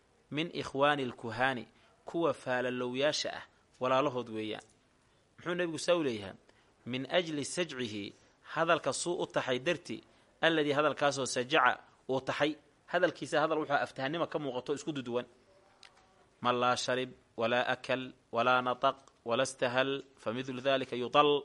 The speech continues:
Wax wada un laabka ugu wada dambeeyo, waa qaabka isugu aadan buu ka kaca. Marka aftahanimadiisuu nebigu la yaaba.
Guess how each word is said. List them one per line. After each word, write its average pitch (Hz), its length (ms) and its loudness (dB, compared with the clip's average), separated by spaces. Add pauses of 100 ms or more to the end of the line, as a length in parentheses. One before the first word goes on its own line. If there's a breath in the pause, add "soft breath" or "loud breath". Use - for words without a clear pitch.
(120)
Wax 160 160 2
wada 147 240 2
un 143 160 -4
laabka 170 300 6
ugu 170 120 0
wada 147 140 4
dambeeyo, 117 460 -4 (440 soft breath)
waa 135 100 2
qaabka 175 260 4
isugu 175 240 2
aadan 160 240 4
buu 139 60 -4
ka 151 100 0
kaca. 113 240 4 (560 soft breath)
Marka 156 220 0
aftahanimadiisuu 165 640 0
nebigu 156 220 0
la 143 100 4
yaaba. 107 320 0